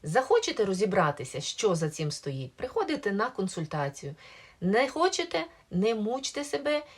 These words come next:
і відставте їх в сторону. Особисто я за те, щоб люди використовували всі надбання людства, всі знання, які тисячоліттями збиралися, хоч астрологія, хоч ароматерапія, аромапсихологія, хоч інші науки давні,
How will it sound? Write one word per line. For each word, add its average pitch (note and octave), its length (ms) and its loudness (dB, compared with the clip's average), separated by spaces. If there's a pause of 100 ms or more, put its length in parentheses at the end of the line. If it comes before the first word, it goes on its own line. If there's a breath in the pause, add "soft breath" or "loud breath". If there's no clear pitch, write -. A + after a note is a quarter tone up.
(120)
і A3+ 140 -4
відставте G3 480 0
їх E3 160 -2
в - 40 -14
сторону. C3 480 -8 (100)
Особисто B3+ 560 -2
я D4+ 300 0
за A3 180 0
те, D4 340 2
щоб F#3 360 -6 (460)
люди A3+ 440 2
використовували F#3+ 720 0
всі G#3 440 -4
надбання E3+ 680 0
людства, G#3+ 520 -4
всі G#3+ 300 -4
знання, E3 480 0
які C#4+ 240 -2
тисячоліттями B3 840 -4
збиралися, G3+ 720 -2 (360 loud breath)
хоч D4 260 2
астрологія, G#3+ 1000 0
хоч C4 260 0
ароматерапія, A#3 880 2
аромапсихологія, F#3+ 840 -2
хоч E3+ 300 -4
інші D4 340 -4
науки B3+ 480 -2
давні, G#3+ 580 2